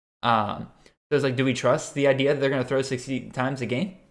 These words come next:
Probably not. But, like, are they gonna throw the ball more? Sure. And if that's the case, again, t-, Tyler Buckner is a deal right now. But again, it has more to do with the uncertainty rather than, like, what people think of him as, like, oh,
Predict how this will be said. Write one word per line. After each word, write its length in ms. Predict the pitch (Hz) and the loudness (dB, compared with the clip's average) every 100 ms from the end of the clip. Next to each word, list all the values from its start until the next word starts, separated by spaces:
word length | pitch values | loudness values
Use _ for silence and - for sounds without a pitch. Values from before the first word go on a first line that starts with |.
| _ | _
Probably 400 | 381 320 - 190 | 2 2 2 -4
not. 500 | - 131 113 117 - | -2 -2 -2 -6 -4
But, 200 | 139 131 | 2 4
like, 420 | 123 131 123 - - _ 117 | 4 0 -2 -12 -18 _ -4
are 100 | 123 | 0
they 100 | 135 | 2
gonna 160 | 135 | 2
throw 160 | 131 135 | 2 0
the 80 | 127 | 4
ball 220 | 120 131 | 4 4
more? 280 | 165 233 285 - _ _ _ _ _ - | 0 -6 -8 -20 _ _ _ _ _ -4
Sure. 340 | 139 226 160 - _ | 0 0 -2 -14 _
And 100 | 139 | -4
if 40 | 131 | 4
that's 180 | 160 185 | 4 4
the 60 | |
case, 240 | 143 202 214 | 2 2 2
again, 240 | 165 135 | -2 -2
t-, 120 | - - 117 _ | -6 -12 -16 _
Tyler 260 | 135 156 175 | 2 4 6
Buckner 320 | 185 190 196 | 2 2 2
is 220 | 185 214 | 2 4
a 60 | 143 | 2
deal 240 | 117 104 | 2 -2
right 260 | 107 101 - | -4 -6 -10
now. 240 | 87 - - - | -12 -12 -18 -8
But 100 | - | -2
again, 160 | 156 147 | 0 2
it 100 | 123 | 2
has 180 | 160 165 | 2 0
more 200 | 165 180 | 0 0
to 80 | 170 | 2
do 100 | 160 | 0
with 100 | 147 | 0
the 80 | |
uncertainty 600 | 131 113 165 - 131 127 117 | -2 -2 -4 -4 -6 -4 0
rather 340 | 113 120 127 | 2 4 2
than, 260 | 123 123 117 | 2 0 0
like, 300 | 113 110 - - _ _ _ | -2 -2 -8 -20 _ _ _
what 300 | 123 139 131 | 4 4 4
people 340 | - 170 120 117 | -4 -4 -4 -4
think 360 | - 127 123 | -4 -4 0
of 140 | 123 117 | -2 -2
him 240 | 117 110 - | -2 -2 -2
as, 320 | 113 113 117 | -2 -2 -2
like, 220 | 110 101 | -4 0
oh, 300 | 131 123 110 | 2 4 2